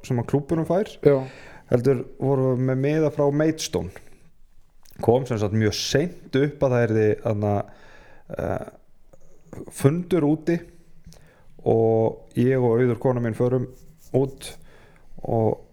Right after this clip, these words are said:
Speaker 1: ég var búinn að nota miðana sem ég fekk útlenda, en það pantaði maður bara, við pöntum bara miða fyrir þá sem að sækjum,
Speaker 2: Mhm.
Speaker 1: þannig að við setjum ekki á neinum miðum á lager. Þannig ég sat í, í, í blokk hundrað og nítján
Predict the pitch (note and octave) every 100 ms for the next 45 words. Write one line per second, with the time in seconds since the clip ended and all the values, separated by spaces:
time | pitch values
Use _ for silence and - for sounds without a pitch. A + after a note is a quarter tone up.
0 | - - B2 A2 G#2+ C#3 C3 A#2+ - -
1 | C3 B2+ B2 A2 - - B2 A#2+ G#2+ G#2
2 | A2+ G#2 G#2+ A2 G#2 G2 G2+ G#2 - A#2+
3 | B2 G2+ G#2 G2+ G#2+ G#2+ A#2 A#2 G#2 C3
4 | B2 A2+ A2 A2+ A2 G#2+ A2+ G#2+ G#2+ A#2
5 | G#2+ F#2+ G2+ - - D3 C#3+ F#2+ F#2+ G#2+
6 | G#2+ G#2 G#2+ G#2+ G#2 G#2+ A#2 G#2+ G2+ G2+
7 | F2+ A#2+ - - - - - - G#2+ G#2+
8 | C#3 C#3+ - C3+ B2+ - B2+ A#2+ A#2+ A2+
9 | A#2+ A#2 A2 B2 B2 C3 G#2+ G#2+ B2+ E3+
10 | E3+